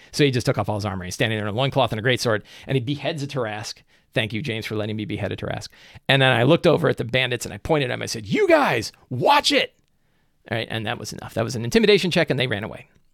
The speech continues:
So, in short, what are a few of my main points? One, I think that the D Cs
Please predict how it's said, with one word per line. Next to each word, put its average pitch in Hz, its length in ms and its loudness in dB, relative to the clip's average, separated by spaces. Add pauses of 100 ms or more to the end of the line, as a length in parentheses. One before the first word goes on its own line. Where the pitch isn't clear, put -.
(840)
So, 190 480 4 (580)
in 254 140 6
short, - 600 2 (380)
what 175 180 8
are 180 80 8
a 143 60 6
few 196 360 4
of 156 100 6
my 147 160 6
main 117 320 2
points? - 380 -10
One, 190 400 6
I 147 140 6
think 208 340 2
that 123 260 2
the 117 100 2
D 190 340 0
Cs 143 680 0